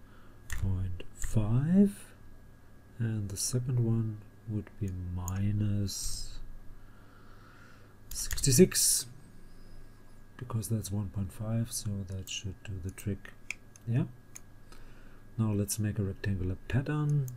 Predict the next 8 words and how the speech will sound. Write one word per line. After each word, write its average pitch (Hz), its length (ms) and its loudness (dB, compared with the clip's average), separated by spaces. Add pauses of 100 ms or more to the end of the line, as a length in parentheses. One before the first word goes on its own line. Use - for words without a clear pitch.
(1300)
with 95 280 -6 (1900)
that 98 320 -2
feature 135 380 0
here, 147 220 2 (1040)
and 104 140 4
I 104 80 4
need 101 260 4 (280)
eight 117 240 6